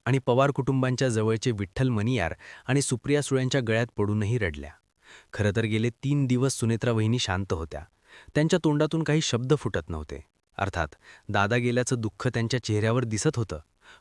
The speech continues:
पण अचानक काल रात्री बातमी आली की सुनेत्रा वहिनींनी उपमुख्यमंत्री पदासाठी होकार कळवलाय आणि वहिनी मुंबईसाठी रवाना झाल्यात. शरद पवारांनी आपल्याला यातल्या कशाचीच कल्पना नाही,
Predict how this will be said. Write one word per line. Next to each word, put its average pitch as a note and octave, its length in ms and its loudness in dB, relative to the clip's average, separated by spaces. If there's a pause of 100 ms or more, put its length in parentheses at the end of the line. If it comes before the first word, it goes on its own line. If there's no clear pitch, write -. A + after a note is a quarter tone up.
पण D#3+ 140 4
अचानक E3+ 300 4 (100)
काल E3+ 140 4
रात्री D#3+ 300 4
बातमी C3+ 360 2
आली A2 280 2
की C#3 80 -2
सुनेत्रा B2 420 0
वहिनींनी B2+ 440 4
उपमुख्यमंत्री B2 840 0
पदासाठी G#2 540 0
होकार A2+ 360 0
कळवलाय D2+ 400 -4 (520)
आणि A2 140 6
वहिनी G#2 300 4
मुंबईसाठी A#2 600 2
रवाना A#2 320 2
झाल्यात. D#2+ 400 -6 (420)
शरद F3 320 6
पवारांनी E3 420 6
आपल्याला C#3+ 360 4
यातल्या C3+ 400 2
कशाचीच E3+ 420 0
कल्पना G#2 360 2
नाही, D#2+ 280 -4